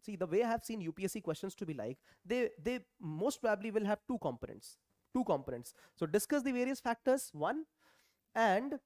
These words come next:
and what steps can be taken to mitigate or manage. So when you are asked a twelve marker question or a fifteen mark question, you'll have to divide some weightage to the first part, some weightage to the second part.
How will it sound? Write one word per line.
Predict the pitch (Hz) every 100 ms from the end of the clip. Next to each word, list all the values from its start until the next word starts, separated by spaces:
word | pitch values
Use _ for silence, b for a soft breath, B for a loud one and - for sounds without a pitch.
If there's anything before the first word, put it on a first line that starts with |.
| _ _ _ -
and | 170 208 170
what | 214 -
steps | - 247 -
can | 233
be | 233
taken | 202 196 233
to | 233
mitigate | 170 180 240 214 254 -
or | 202
manage. | 180 139 139 131 -
So | - 247
when | 226 220
you | 226
are | 226 220 214 -
asked | 175 220 247 -
a | - -
twelve | 220 233
marker | 214 202 196
question | 185 160 - 156
or | 196 214
a |
fifteen | 233 220 240
mark | 202 185
question, | 151 139 - 196 - b b
you'll | 190 214
have | 220
to | 226
divide | 165 208 233 233 226 B B _
some | - 269 269
weightage | 214 202 214
to | 190
the | 185
first | 165 160 -
part, | 277 277
some | - 247
weightage | 196 196 190
to |
the | 165 302 349
second | - - 139
part. | - 120